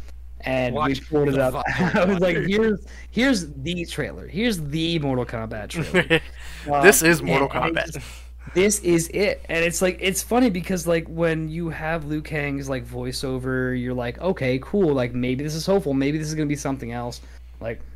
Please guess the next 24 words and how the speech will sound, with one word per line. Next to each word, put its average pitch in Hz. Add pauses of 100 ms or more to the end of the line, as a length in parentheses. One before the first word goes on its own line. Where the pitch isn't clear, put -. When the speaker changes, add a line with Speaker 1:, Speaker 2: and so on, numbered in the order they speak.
(600)
Speaker 1:
we'll 139
see 143
how 131
it 123
goes, 131
if 127
it's 127
gonna 123
be, 117
you 120
know, 120
every, 120
you 123
know, 110 (320)
the 127
storyline 123
brings 123
everybody 117
together. 123 (1300)
Doesn't 202
look 165
like 180
it, 196 (800)
uh, 139